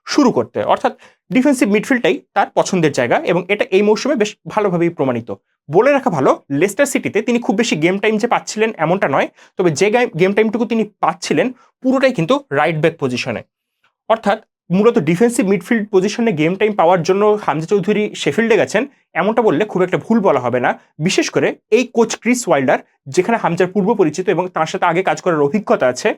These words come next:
তিনি জানেন হামজার সেরাটা বের হয়ে আসতে পারে যখন তিনি ডিফেন্সিভ মিডফিল্ডার পজিশনেই খেলবেন। তবে রাইট ব্যাক পজিশনেও হামজা কিন্তু বেশ কার্যকর। বিশেষ করে আমরা প্রেস্টনের বিপক্ষে ম্যাচের কথা বলছিলাম, যে ম্যাচটা সম্ভবত হামজার খেলার সেরা ম্যাচ,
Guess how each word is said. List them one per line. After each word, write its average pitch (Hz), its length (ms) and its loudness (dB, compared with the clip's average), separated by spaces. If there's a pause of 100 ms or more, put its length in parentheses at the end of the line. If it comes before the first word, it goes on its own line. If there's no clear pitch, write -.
(320)
তিনি 262 140 4
জানেন 156 260 0 (340)
হামজার 202 380 0
সেরাটা 202 340 0
বের 151 160 0
হয়ে 214 160 2
আসতে - 200 -8
পারে 160 140 -2 (120)
যখন 165 260 0
তিনি 202 120 -2 (400)
ডিফেন্সিভ 226 480 2
মিডফিল্ডার 180 420 -2
পজিশনেই 151 420 0
খেলবেন। 110 260 -4 (340)
তবে 190 140 0
রাইট 175 260 2
ব্যাক 294 160 0
পজিশনেও 254 380 0
হামজা 190 260 0
কিন্তু 240 140 0 (120)
বেশ 247 120 2 (100)
কার্যকর। 127 360 -2 (440)
বিশেষ 190 280 0
করে 151 180 0 (180)
আমরা 170 180 0
প্রেস্টনের 214 480 2
বিপক্ষে 208 300 -4
ম্যাচের 190 240 -2
কথা 165 140 -4
বলছিলাম, 170 380 0 (160)
যে 220 100 4
ম্যাচটা 202 300 0 (380)
সম্ভবত 214 340 2 (120)
হামজার 180 360 0
খেলার 190 280 -2
সেরা 196 240 0
ম্যাচ, 180 200 0